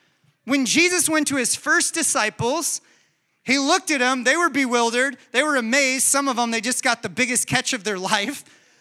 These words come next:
And he goes, "Hey, follow me." Right? What does it mean to be a disciple?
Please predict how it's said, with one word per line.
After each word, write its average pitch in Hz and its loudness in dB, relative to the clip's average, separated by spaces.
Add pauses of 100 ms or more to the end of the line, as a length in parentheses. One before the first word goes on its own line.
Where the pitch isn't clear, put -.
(240)
And 269 2
he 294 2
goes, 262 2
"Hey, 226 -2 (800)
follow 233 0
me." 185 -8 (1700)
Right? 233 -8 (1400)
What 320 4
does 370 6
it 339 0
mean 359 0
to 349 0
be 311 2
a 302 0
disciple? 247 -4